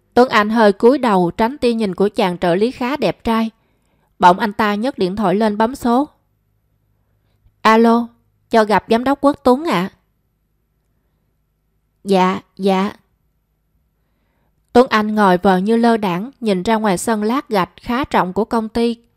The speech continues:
Kỳ thực đang quan sát anh ta. Nhân viên thế này ai cũng đàng hoàng lịch sự, có lẽ giám đốc cũng thế. Cô hình dung giám đốc phải là chàng trai cao to,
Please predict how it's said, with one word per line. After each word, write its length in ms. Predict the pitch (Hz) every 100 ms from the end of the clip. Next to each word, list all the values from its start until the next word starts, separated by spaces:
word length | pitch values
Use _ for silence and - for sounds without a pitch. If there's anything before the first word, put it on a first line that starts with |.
| _ _ _ _ _ _ -
Kỳ 160 | 214 190
thực 280 | 220 -
đang 240 | 220 220 220
quan 180 | 214 208
sát 220 | 262 294
anh 180 | 226 226
ta. 320 | 226 226 226 _ _ _ _ _ _ _ _ _ -
Nhân 220 | 220 214
viên 200 | 220 208
thế 160 | 247 269
này 280 | 240 190
ai 180 | - 220
cũng 160 | 190 214
đàng 220 | 233 180
hoàng 200 | 208 185
lịch 140 | 185
sự, 400 | - 208 175 180 - _ _ _ -
có 140 | 277
lẽ 220 | 233 180
giám 180 | 202 247
đốc 180 | 262 294
cũng 200 | 180 196
thế. 300 | 240 233 311 _ _ _ _ _ _ _ _ _
Cô 160 | 226 214
hình 260 | 220 180
dung 220 | 214 214 208
giám 180 | 233
đốc 220 | 247 302 -
phải 200 | 214 214
là 120 | 196
chàng 260 | - 180
trai 220 | 180 226 220
cao 260 | 240 226
to, 340 | - 233 233